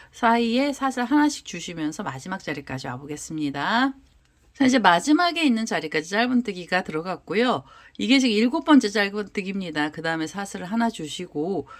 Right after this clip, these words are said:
그 다음에 보시면 짧은뜨기가 기둥코로 올라갔던 자리 위에 코에 바늘을 넣으셔서 여기서 그대로 또 빼뜨기 해주시고 한 번 더 빼뜨기 하시고요.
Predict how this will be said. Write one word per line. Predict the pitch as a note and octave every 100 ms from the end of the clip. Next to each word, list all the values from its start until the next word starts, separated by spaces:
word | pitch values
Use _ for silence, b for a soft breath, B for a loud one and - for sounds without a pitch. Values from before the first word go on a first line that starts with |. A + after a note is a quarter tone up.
| B
그 | -
다음에 | G#3 A3+ A3 G#3
보시면 | E3 - F3+ A#3 D4 B B -
짧은뜨기가 | B3 D#4 F4+ E4 D4+ B3+ A#3
기둥코로 | A#3 - F#3+ C4 C4+ F#3+
올라갔던 | C#3+ E3 F#3 F#3 F3+
자리 | E3+ D#3
위에 | C#3+ D#3 D#3+
코에 | - D4 C#4
바늘을 | E3 C3+ C#3 F3+
넣으셔서 | C3+ B2+ C3 A#3 A3+ B B B -
여기서 | E3+ G#3 A3+
그대로 | - D#3 D#3+
또 | - E3
빼뜨기 | F#3+ - G3+ F3+
해주시고 | E3 D#3+ - D3 C3+ D#3 A3+ C#4 B B B -
한 | D4+ D#4+
번 | E4+ D#4+
더 | C4+
빼뜨기 | G#3+ - G3
하시고요. | E3 D#3+ D3 D3+ G#3+ G#3+